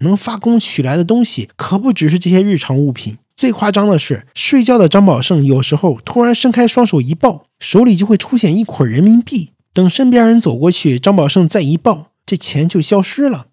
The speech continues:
问他这些钱是哪来的，张宝胜就说是因为白天看到银行保险柜里有成捆的人民币，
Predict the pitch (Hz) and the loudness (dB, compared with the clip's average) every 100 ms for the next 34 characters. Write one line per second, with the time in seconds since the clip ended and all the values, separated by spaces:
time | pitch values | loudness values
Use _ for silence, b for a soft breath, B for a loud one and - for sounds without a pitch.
0 | _ - 254 233 233 254 233 202 220 208 | _ 0 2 2 2 0 0 0 2 2
1 | 131 127 147 190 214 190 _ _ - 196 | -2 -4 -2 0 0 -2 _ _ 2 4
2 | 175 - 185 170 - 180 170 - 240 226 | 4 2 2 2 2 0 -2 -2 0 2
3 | 220 190 202 202 226 240 233 226 175 175 | 0 0 -2 -2 -2 -2 0 0 2 2
4 | 214 196 190 190 170 156 185 156 139 127 | 0 0 0 0 0 0 2 2 -2 -2
5 | - 240 - 143 131 170 170 185 113 | -2 -2 0 2 2 2 0 -2 -8